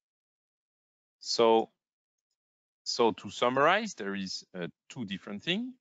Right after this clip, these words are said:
First, you get your daily payment here, and here you get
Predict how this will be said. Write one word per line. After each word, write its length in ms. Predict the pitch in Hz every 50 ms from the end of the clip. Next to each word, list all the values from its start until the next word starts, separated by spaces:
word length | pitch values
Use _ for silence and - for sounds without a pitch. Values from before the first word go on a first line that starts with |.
| _ _
First, 320 | - 139 135 - - -
you 80 | 104 90
get 280 | 92 104 92 - -
your 120 | - 87 87
daily 400 | 85 90 110 110 113 113 117 113
payment 400 | - 131 143 156 175 190 190 -
here, 400 | - - 180 180 196 214 233 202 202 -
and 140 | - 110 113
here 440 | 117 - - 170 131 110 113 135 - -
you 220 | - 110 107 113
get 300 | 98 107 104 107 104 -